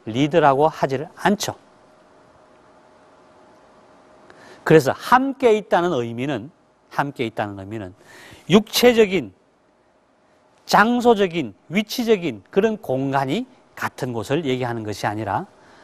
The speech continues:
마음이 흐르는 것, 마음이 같은 것, 그것을 우리는 함께 한다고 얘기를 할 수 있습니다.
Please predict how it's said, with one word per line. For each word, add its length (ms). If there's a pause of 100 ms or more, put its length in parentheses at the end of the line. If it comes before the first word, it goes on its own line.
(200)
마음이 640 (760)
흐르는 520
것, 140 (420)
마음이 480 (240)
같은 360
것, 160 (440)
그것을 340
우리는 360 (220)
함께 500
한다고 640 (320)
얘기를 260
할 80
수 120
있습니다. 340